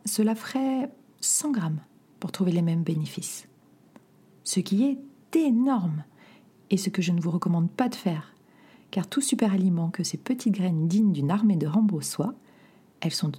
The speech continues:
elles ont aussi des effets secondaires, surtout consommées avec excès. Consommées en trop grande quantité, elles peuvent entraîner des ballonnements, une irritation du tube digestif, avec crampes,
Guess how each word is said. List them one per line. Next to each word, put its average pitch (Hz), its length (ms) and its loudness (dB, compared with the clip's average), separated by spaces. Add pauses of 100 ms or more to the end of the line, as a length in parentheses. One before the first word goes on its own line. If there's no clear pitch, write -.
(140)
elles 165 220 -4
ont - 100 -6
aussi 240 320 0
des 175 180 0
effets 170 200 -2
secondaires, 196 640 0 (580)
surtout 208 400 -2
consommées 190 460 2
avec 170 240 -2
excès. - 300 -8 (2250)
Consommées 220 380 4
en 180 100 0
trop - 160 0
grande 226 200 2
quantité, 220 580 0
elles 185 100 0
peuvent 190 180 2
entraîner 180 540 0 (240)
des 151 80 -4
ballonnements, 180 480 2 (400)
une 165 80 4
irritation 170 500 0
du 175 140 0
tube 165 140 -4
digestif, 165 580 -4 (380)
avec 160 340 -6
crampes, 190 340 -2